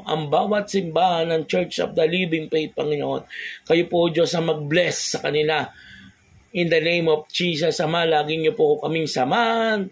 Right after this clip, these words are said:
patnubayan sa bawat oras. Kami po ay nagtagumpay na sa mundong ito sapagkat ikaw ang naghahari, Panginoon, sa buhay namin,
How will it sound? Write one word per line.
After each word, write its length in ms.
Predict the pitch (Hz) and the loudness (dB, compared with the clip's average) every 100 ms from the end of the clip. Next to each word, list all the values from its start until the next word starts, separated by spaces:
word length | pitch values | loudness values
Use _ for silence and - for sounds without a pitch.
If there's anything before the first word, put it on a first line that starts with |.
| - - - | -12 -20 -4
patnubayan 880 | 143 139 160 147 151 160 151 151 143 | -2 2 2 2 4 4 4 2 0
sa 80 | 135 | -2
bawat 400 | 135 135 135 - | 2 2 2 2
oras. 480 | 135 131 131 - - - - | 2 2 0 -4 -12 -16 -4
Kami 240 | 165 175 | 0 0
po 160 | 175 175 | 0 0
ay 80 | 170 | 0
nagtagumpay 800 | 165 156 160 156 151 151 151 147 | -2 0 0 0 0 2 4 2
na 320 | 143 135 117 - - | 0 -2 -4 -12 -20
sa 160 | - 151 | -4 0
mundong 480 | 151 147 143 143 139 | 0 2 2 0 2
ito 160 | 151 143 | 2 2
sapagkat 480 | 143 143 127 139 - | 0 -4 -2 -2 -2
ikaw 480 | 143 151 160 160 156 - - - | -2 0 4 4 4 -4 -20 -4
ang 160 | 151 160 | -2 0
naghahari, 720 | 139 139 139 151 165 156 151 | 0 2 2 2 2 2 0
Panginoon, 640 | 143 151 143 135 147 143 | -2 -2 0 0 0 -2
sa 160 | 139 131 | -2 -2
buhay 400 | 165 208 202 190 | 2 2 2 2
namin, 400 | 185 180 180 | 2 2 -2